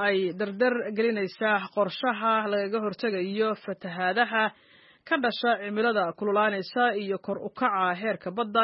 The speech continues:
ee magaalada London, iyada oo soo bandhigtay qorshaheeda lagu ilaalinayo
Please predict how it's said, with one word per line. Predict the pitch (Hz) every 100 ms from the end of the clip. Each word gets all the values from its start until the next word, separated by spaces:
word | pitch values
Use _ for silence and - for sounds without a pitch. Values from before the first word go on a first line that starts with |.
| 202
ee | 190
magaalada | 180 180 196 185
London, | 202 277 277 269
iyada | 240 254 226
oo | 202 190 175 _ _ _
soo | - -
bandhigtay | 269 233 208 - 214 202
qorshaheeda | 208 190 247 208 190 190 185 180
lagu | 180 196 208
ilaalinayo | 202 185 196 185 170 180 202